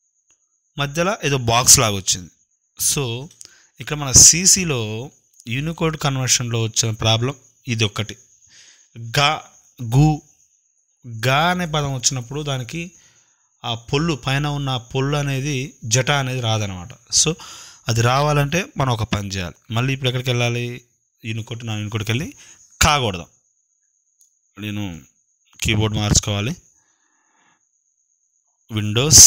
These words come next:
స్పేస్ బార్ కొడితే మనకు కీబోర్డ్ మారిపోతుంది. కా అని కొట్టి ట్రాన్స్ఫార్మ్ అంటే ఆటోమేటిక్‌గా వచ్చింది చూసారా?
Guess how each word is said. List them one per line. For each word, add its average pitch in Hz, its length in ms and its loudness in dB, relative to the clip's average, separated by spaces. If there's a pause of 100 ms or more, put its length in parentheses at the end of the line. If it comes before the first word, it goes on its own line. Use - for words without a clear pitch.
(220)
స్పేస్ 107 320 2
బార్ 110 180 0
కొడితే 107 260 -4
మనకు 117 220 -6 (360)
కీబోర్డ్ 117 380 -2 (200)
మారిపోతుంది. 104 560 -2 (600)
కా 147 180 4
అని 156 160 0
కొట్టి 127 260 0 (380)
ట్రాన్స్ఫార్మ్ 117 520 2
అంటే 101 180 -4 (640)
ఆటోమేటిక్‌గా 131 360 0
వచ్చింది 127 180 2
చూసారా? 135 220 6